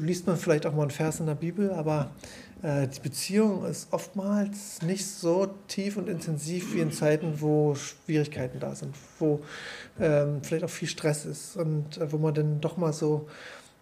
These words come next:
äh, zurück zu seinem Gott geht und zu ihm schreit und sagt, „Mensch, wo bist du?“ Und ja,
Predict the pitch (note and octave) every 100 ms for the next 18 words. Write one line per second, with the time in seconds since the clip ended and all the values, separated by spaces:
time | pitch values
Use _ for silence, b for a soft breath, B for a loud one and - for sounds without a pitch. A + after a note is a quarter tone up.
0 | - E3 D3 C#3+ - - E3 E3 E3+ D3+
1 | D3 D#3 D#3 E3+ D#3 D3 - - F3+ D#3
2 | - C#3+ D3 D3 - E3+ D3+ D3+ C#3 -
3 | - E3 D#3+ - D#3 D#3+ D#3+ E3+ E3 E3
4 | - D3+ D3 C#3+ - - - D#3+ E3 C#3